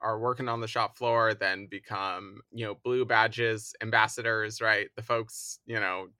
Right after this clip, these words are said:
that are the equivalent of, of what you see on Twitter saying, "Hey, Amazon's the best place to ever be on planet Earth," you know? And then move to, like, supervisors and management. Like, there's, there's a,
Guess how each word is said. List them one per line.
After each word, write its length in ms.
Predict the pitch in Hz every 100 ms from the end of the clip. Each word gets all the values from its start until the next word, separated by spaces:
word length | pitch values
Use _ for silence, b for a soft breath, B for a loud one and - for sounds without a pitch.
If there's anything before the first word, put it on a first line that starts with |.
| -
that 280 | 104 101 -
are 320 | 107 104 104 101 _ _ 120 120
the 400 | 131 127 123 107 _ _ _ _ - _ _ -
equivalent 640 | 127 - 156 143 147 139
of, 240 | 127 120 -
of 140 | 127
what 220 | 120 127 135
you 100 | 120
see 180 | 131
on 160 | 120 113
Twitter 580 | 113 117 110 110 110 110
saying, 480 | - - 113 104 104
"Hey, 300 | 120 131 127
Amazon's 560 | - 123 131 139 131 117
the 120 | 123
best 480 | 117 123 120 113 -
place 280 | 127 120 113
to 220 | - -
ever 280 | 120 120 117
be 340 | 113 117 110
on 200 | 95 110
planet 340 | 110 113 113 101
Earth," 400 | 107 107 - 117
you 140 | 123
know? 300 | 101 104 120 - b b
And 160 | 120 120
then 260 | 117 120
move 300 | 120 120 113
to, 100 | -
like, 340 | 123 113 107 - _ _
supervisors 1080 | - 139 123 127 123 120 113 117 113 113 117
and 100 | 117
management. 720 | 127 123 123 117 123 113 92
Like, 200 | 120 117
there's, 260 | 135 123 - b
there's 200 | 147 139
a, 80 | 147